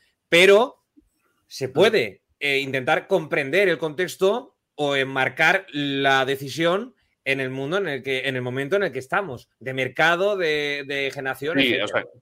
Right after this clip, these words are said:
Speaker 2: culpan, lo que dicen aquí, culpan la inflación. Sí, cumpla-, eh, en parte menciona la inflación y, y,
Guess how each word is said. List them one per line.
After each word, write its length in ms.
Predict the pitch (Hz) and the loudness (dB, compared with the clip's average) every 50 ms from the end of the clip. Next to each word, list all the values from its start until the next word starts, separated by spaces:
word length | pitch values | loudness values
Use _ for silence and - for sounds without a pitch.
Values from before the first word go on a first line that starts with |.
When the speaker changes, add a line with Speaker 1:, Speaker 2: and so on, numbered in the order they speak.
| _ _ _ _ | _ _ _ _
Speaker 2:
culpan, 560 | - 127 123 123 131 135 135 127 120 - 107 | -2 -2 -2 4 4 4 6 4 2 -2 -2
lo 100 | 104 98 | -2 -2
que 60 | 107 | -2
dicen 240 | 104 101 - 110 104 | -6 -6 -6 -6 -8
aquí, 200 | 104 101 120 117 | -6 -4 -6 -6
culpan 360 | - - 113 110 - 113 113 113 | -4 -6 -6 -2 -2 -2 0 0
la 60 | 110 | -4
inflación. 480 | 107 - 110 101 - 127 127 120 123 | -4 -4 -4 -4 -4 -4 -8 -8 -8
Sí, 240 | - - 104 104 98 | -10 -8 -8 -8 -8
cumpla-, 400 | - 95 92 - - 104 104 - - | -8 -12 -14 -10 -6 -6 -6 -4 -4
eh, 300 | 101 95 95 92 85 87 | -4 -2 -2 -4 -4 -6
en 140 | 82 87 87 | -10 -10 -8
parte 400 | - 98 95 95 - 92 95 104 | -4 -6 -6 -6 -6 -10 -10 -8
menciona 460 | 101 101 101 98 - 101 98 98 101 | -8 -8 -8 -10 -10 -10 -8 -8 -6
la 160 | 101 101 98 98 | -6 -6 -6 -8
inflación 580 | 92 - 98 - - - - 98 110 120 117 | -10 -12 -14 -16 -14 -12 -10 -8 -8 -8 -8
y, 180 | 104 95 90 92 - | -10 -10 -12 -14 -16
y, 260 | - 90 90 90 | -16 -16 -14 -14